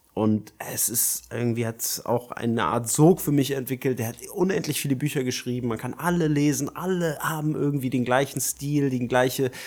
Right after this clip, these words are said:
es bildet sich einfach so ein, ein, ähm,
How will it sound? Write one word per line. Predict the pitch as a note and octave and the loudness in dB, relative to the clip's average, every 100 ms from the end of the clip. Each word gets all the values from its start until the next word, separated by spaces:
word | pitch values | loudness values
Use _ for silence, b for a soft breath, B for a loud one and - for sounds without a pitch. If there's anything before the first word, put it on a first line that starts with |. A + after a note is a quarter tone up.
| B | B
es | - | -10
bildet | - C#3 C3+ | 2 4 4
sich | - - | -2 -4
einfach | B2+ C#3+ | -4 -2
so | B2 | 0
ein, | B2 B2 B2 | 2 2 0
ein, | A2+ A2+ A2+ A2+ - | 0 0 2 0 -2
ähm, | A2 A2 G#2+ G#2+ G#2+ | -2 -2 -2 -2 -6